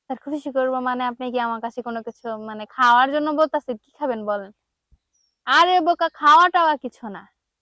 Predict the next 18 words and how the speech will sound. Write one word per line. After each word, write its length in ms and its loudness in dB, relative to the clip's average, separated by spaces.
খাওয়া, 320 6
খাওয়া 300 4
লাগবে 320 -2
না। 120 -20
তুমি 180 -4
আমার 240 0
সাথে 240 -6
অফিস 260 -6
ছুটির 260 -12
পরে 200 -4
একটু 240 -10
ঘুরতে 340 -12
যাইও, 240 -12
তাইলেই 420 -10
হবে। 200 -14
স্যার 260 -6
ঘুরতে 460 -10
যাব 200 -10